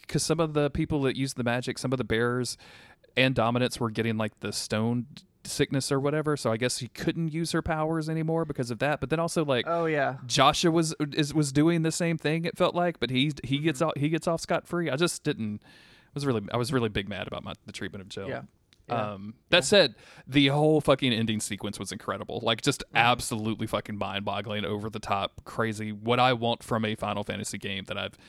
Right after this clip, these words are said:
Speaker 1: literally never finished until now was this.
Speaker 2: <laughs>
Speaker 1: I wanted just this much fucking spectacle.
Speaker 2: It's a very Final Fantasy ending.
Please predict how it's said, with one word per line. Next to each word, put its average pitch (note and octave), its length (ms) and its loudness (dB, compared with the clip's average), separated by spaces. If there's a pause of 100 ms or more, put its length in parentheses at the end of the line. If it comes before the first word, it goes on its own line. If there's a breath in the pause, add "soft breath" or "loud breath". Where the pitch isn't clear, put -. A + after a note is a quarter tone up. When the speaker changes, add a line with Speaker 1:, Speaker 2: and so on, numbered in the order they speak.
(240 loud breath)
Speaker 1:
literally A2+ 300 0
never G#2+ 240 -2
finished G#2 320 -6
until G2+ 240 -6
now G2 340 -10
was G#2+ 200 -2
this. F#2 360 -4
Speaker 2:
<laughs> - 0 -
Speaker 1:
I - 160 2
wanted G#2+ 220 -2
just A#2+ 320 -4
this B2 260 -2
much A#2+ 240 0
fucking G2+ 240 -6
spectacle. - 500 -10
Speaker 2:
It's F#3+ 160 2
a F#3 40 0
very F#3+ 200 6
Final F#3 280 0
Fantasy F#3 360 0
ending. D#3+ 360 0